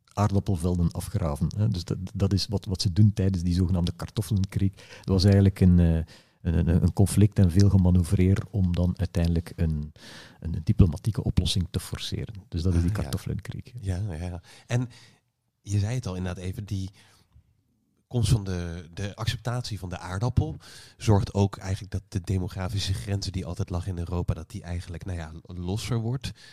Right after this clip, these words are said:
Speaker 1: Hmm.
Speaker 2: Ook, eh, Noord-Europese landen waarbij de grond no-, doorgaans niet goed was voor graan of andere, daar kon men toch aardappelen verbouwen. Je ziet dus dan ook, ook een enorme demo-,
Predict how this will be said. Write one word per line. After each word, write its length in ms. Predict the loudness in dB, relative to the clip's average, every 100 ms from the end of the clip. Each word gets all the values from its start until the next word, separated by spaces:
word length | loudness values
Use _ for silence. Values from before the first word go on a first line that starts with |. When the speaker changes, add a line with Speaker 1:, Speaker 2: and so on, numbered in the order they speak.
| -16
Speaker 1:
Hmm. 100 | -8
Speaker 2:
Ook, 320 | -8 -10 -14
eh, 60 | -12
Noord-Europese 760 | -8 -4 -4 -4 -6 -6 -4 -2
landen 280 | -2 -2 -2
waarbij 260 | -2 -4 -8
de 80 | -8
grond 360 | -8 -8 -10
no-, 280 | -14 -12 -8
doorgaans 320 | -6 -6 -6
niet 100 | -10
goed 160 | -12 -12
was 100 | -12
voor 160 | -10 -8
graan 340 | -4 -4 -2
of 80 | -4
andere, 280 | -4 -4 -6 -10 -20 -18 -12
daar 260 | -12 -10
kon 140 | -4 -2
men 120 | 0
toch 220 | 0 0
aardappelen 460 | -4 -4 -2 0 -2
verbouwen. 540 | -2 -2 -2 -2 -4
Je 60 | -4
ziet 140 | -4 -6
dus 120 | -6
dan 120 | -4
ook, 220 | -6 -6
ook 100 | -10
een 100 | -8
enorme 380 | -8 -6 -6 -6
demo-, 240 | -8 -10